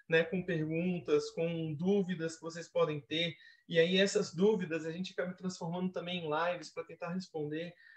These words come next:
da melhor maneira possível e ajudar vocês a fazer o processo de candidatura e conseguir realmente se apresentar da melhor forma para o programa, para a participação no programa. E aquela história, né? O que o Átila também já comentou,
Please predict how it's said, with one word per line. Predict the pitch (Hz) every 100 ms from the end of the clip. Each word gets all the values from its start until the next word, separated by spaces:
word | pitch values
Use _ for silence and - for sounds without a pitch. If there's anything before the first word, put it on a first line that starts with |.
| _
da | 165
melhor | 170 175 180
maneira | 165 160 156
possível | 151 143 - 196 202 190 185 185 - _
e | 190
ajudar | 214 220 220 190 196 220
vocês | 185 180 - 170 175 180 - _ _
a | 170
fazer | - 165 139 151 170 165
o |
processo | 160 160 156 147 -
de | -
candidatura | 151 143 143 143 - 175 196 202 202 - _
e | 190 185
conseguir | 196 - 185 180 208
realmente | 180 175 -
se | 180
apresentar | - 180 165 151 160 151
da | 156
melhor | 160 156 147
forma | - 147 151 156 - - _ _
para | 156 156 156 151
o |
programa, | 151 139 139 156 160 147
para | 156
a |
participação | - 147 - 156 147 139
no | 139
programa. | - 147 - - _ _ _ _ _ _ _ _ _ _ _ _ _ _ 180
E |
aquela | 180 190 196
história, | 196 170 135 127
né? | 156
O | 156
que | 151 160
o | 156
Átila | 151 160
também | 151 147
já | 147 147
comentou, | 143 127 123 156 170